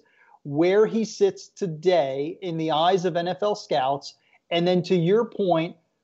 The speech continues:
how much higher the ceiling could have been with a big season, right? A, a,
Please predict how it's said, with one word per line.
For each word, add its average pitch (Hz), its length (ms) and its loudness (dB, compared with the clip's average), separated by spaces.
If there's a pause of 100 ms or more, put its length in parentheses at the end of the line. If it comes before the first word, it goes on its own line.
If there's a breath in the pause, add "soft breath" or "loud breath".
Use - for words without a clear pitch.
(280)
how 226 340 2
much 247 260 2
higher 208 440 4
the 175 140 0
ceiling 190 680 -6 (140)
could 269 460 -4
have 190 300 -2
been 165 380 2
with 156 160 2
a 160 120 4
big 180 380 2
season, 170 520 -4
right? 180 320 2
A, 156 160 0 (300 soft breath)
a, 156 240 -2